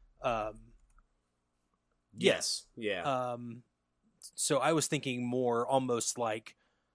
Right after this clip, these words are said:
Speaker 1: armlet style, but I like the bigger, like, it's going to cover basically his entire bicep.
Speaker 2: Oh, yeah.
Speaker 1: Uh, it's large enough. That's good. Um, and, um,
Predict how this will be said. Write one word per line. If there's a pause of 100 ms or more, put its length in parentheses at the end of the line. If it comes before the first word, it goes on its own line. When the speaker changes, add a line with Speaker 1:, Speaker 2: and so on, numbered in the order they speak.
(320)
Speaker 1:
armlet
style,
but
I
like
the
bigger,
like,
it's
going
to
cover
basically
his
entire
bicep.
Speaker 2:
Oh,
yeah. (400)
Speaker 1:
Uh,
it's
large
enough.
That's
good.
Um, (380)
and, (140)
um,